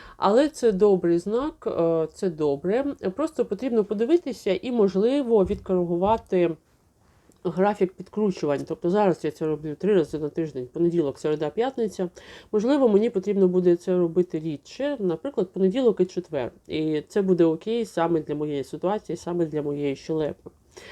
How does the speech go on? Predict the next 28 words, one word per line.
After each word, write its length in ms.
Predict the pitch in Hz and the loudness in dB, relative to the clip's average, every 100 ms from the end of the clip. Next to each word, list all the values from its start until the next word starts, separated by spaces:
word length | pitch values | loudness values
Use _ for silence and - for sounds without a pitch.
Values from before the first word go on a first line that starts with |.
| - - - - - - - | -20 -20 -20 -20 -20 -18 -2
Е, 320 | 196 196 196 | 2 4 4
в 80 | 190 | 0
цілому 380 | - 285 330 262 | -2 4 4 6
лікарка 380 | 220 247 196 180 | 2 0 -2 -2
ще 160 | - 180 | -4 -4
подивилася 680 | 185 226 233 147 - 156 | -2 0 2 0 -2 -4
на 240 | 165 165 151 | 0 0 0
пластинку. 840 | 180 185 - 302 330 311 262 247 | -4 -4 -2 4 4 4 -2 -2
Е, 300 | 190 - 185 185 180 180 | -4 -6 0 2 4 2
я 140 | 202 | 2
їй 80 | 202 | 0
сказала, 360 | 190 185 190 165 | 0 0 2 2
що 160 | - | 0
вона 200 | 160 175 | 0 0
трошки, 560 | 170 185 180 - 170 160 147 | 0 -2 -2 -2 -2 -2 -4
таке 180 | 156 170 | -6 -6
відчуття, 400 | 165 - 170 160 | -6 -8 -4 -4
що 160 | - | -4
трошки 340 | 151 170 - 165 | -4 -4 -2 -4
розкрутилася, 840 | 160 - 185 - 202 190 160 156 | -4 -4 -4 -2 0 2 2 0
розхиталася 760 | 156 156 185 - 151 147 143 151 | -2 -2 -10 -4 -2 -2 -4 -10
в 60 | |
процесі 640 | - 156 - 156 156 151 151 | -8 -8 -2 -4 -4 -4 -2
носіння. 560 | 165 165 - 240 233 160 | -2 -4 -4 0 2 2
Е, 60 | - - - - - - - | 0 -16 -20 -20 -20 -14 -2
вона 400 | 175 170 208 247 | 2 2 2 4
її 120 | 202 | 2
підкрутила, 880 | 180 - 254 - 330 320 294 277 | 0 -12 -12 0 2 4 2 0